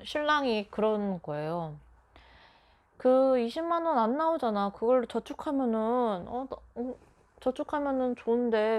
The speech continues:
왜 어린이집 보내려고 그러냐?" 그랬더니, "야,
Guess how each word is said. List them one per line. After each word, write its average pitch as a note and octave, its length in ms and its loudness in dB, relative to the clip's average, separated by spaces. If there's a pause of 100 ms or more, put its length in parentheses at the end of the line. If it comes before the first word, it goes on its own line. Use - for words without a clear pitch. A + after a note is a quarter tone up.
왜 A3 80 4
어린이집 A#3 520 2
보내려고 B3+ 380 2
그러냐?" G#3 500 0
그랬더니, F3 380 -10 (580)
"야, F3 300 -6